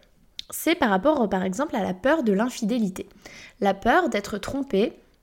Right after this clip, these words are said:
par son compagnon ou sa compagne. En fait, on pourrait penser si, euh, disons, votre mari rentre du travail avec, euh, deux heures, euh, deux heures plus tard que d'habitude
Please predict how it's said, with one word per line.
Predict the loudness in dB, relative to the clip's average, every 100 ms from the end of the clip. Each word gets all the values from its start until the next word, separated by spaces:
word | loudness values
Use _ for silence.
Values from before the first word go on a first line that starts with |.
| _ 2
par | 4 4 2 -6 -18 -20 -20 _ _ -20 -14
son | -10 -4
compagnon | 0 2 2 0 -4
ou | -4
sa | -2 -2
compagne. | -2 -2 -2 -6 -12 _ _ _ -20 -20 -20 _ _ _ _ -20 _
En | 2
fait, | 6 4 2 -12 -16 -20 -20 _ _ _ _ _ _ -2
on |
pourrait | 2 0
penser | 0 -4 0 2 2
si, | 0 -6 -2 -2 0 0
euh, | 0 -2 -8 -18 -18 -6 2
disons, | 4 4 2 0
votre | -2 -2
mari | -2 0 -2
rentre | 0 0 0
du | -2
travail | -4 -2 0
avec, | 0 -4 -6
euh, | -8
deux | -2 0 2
heures, | 0 2
euh, | 0
deux | 0 0
heures | -2
plus | -4 -4
tard | -4 -2
que |
d'habitude | -2 0 -2 -6 -6